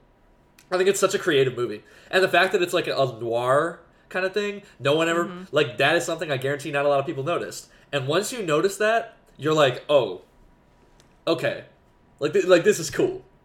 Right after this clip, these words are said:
Speaker 1: Like, once you notice that, I think you think it's cool. 'Cause it's like, okay, this is actually tropey in a different regard to Star Wars. Also, I was just thinking of this. The moment that they, the moment that George Lucas wanted to call this Star Wars was, I think, the moment that a divide was created right there.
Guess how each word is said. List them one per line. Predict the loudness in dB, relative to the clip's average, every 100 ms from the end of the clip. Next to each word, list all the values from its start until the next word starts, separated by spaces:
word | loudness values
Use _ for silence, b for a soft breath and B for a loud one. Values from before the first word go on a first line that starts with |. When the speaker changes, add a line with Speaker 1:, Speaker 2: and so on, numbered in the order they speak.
| -18 -8 2
Speaker 1:
Like, | 4 4
once | 2 -4
you |
notice | 0 0 0
that, | -6 -4
I | -2
think | -2 -6
you | -8
think | -8 -8
it's | -8
cool. | -8 -8 -4
'Cause | -4 -4 -6
it's | -10 -2
like, | -2 -2
okay, | -4 -4
this | -4
is | -6
actually | -4 -4 -6 -10
tropey | -6 -6 -6 -8 -12 -16 b b b _ _
in | -6 -4
a |
different | -4 -6 -8 -10
regard | -6 -2 -2 -4
to | -10
Star | -8 -4
Wars. | -4 -6 -10 B B
Also, | -4 0 2
I | 2
was | 0
just | -6
thinking | -6 -4
of |
this. | -6 -8 -14 b b b
The | -6
moment | -2 -2 -2 -2
that | -4 0
they, | 2 2 -2 -10 _ _
the | -12
moment | -6 -4 0
that | 0
George | 0 -2
Lucas | -4 -4 -8
wanted | -8 -8
to | -8
call | -4 -4
this | -2 -6
Star | -8 -8 -4 -2 0
Wars | 0 0 -2 -8 -16 -20 -20 b b b b
was, | 0
I | 0
think, | 0 -6 -4
the |
moment | -4 -2 -2 -4
that | -4 -6
a |
divide | -6 -8 -6 -6
was | -6 -12
created | -12 -8 -4 -4 -6 -8
right | -8 -8
there. | -10 -12 -12